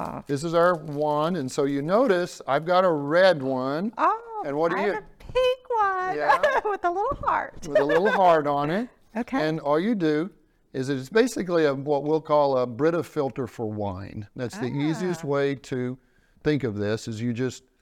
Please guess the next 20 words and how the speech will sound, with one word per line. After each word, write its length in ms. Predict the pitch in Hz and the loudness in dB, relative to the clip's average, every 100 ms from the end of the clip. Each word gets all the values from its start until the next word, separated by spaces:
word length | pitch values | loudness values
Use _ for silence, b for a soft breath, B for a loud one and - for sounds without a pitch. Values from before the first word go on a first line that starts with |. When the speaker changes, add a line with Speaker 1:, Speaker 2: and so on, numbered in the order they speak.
| _ | _
Speaker 2:
put 160 | - 131 | -6 -2
it 60 | 147 | 0
in 100 | 170 | 0
your 140 | 196 | 0
wine, 480 | 156 135 135 139 139 _ _ | 0 0 -2 -4 -8 _ _
swirl 500 | - - 113 123 143 | -18 -8 -2 2 2
it 100 | 156 | 0
for 140 | - 165 | 0 -2
a 60 | |
couple 280 | 170 151 180 | 0 -2 -2
of 60 | 160 | -2
minutes, 400 | 127 123 123 123 | -2 -4 -6 -8
and 100 | 113 | -4
just 220 | 175 - | -4 0
like 180 | 208 180 | 0 0
a 60 | |
Brita 300 | 143 180 170 | -2 0 -2
filter 400 | - 175 180 139 | 0 -2 0 -2
removes 580 | 131 131 143 147 135 - | 0 0 -2 -2 -4 -8
the, 320 | 127 127 120 | -2 0 -2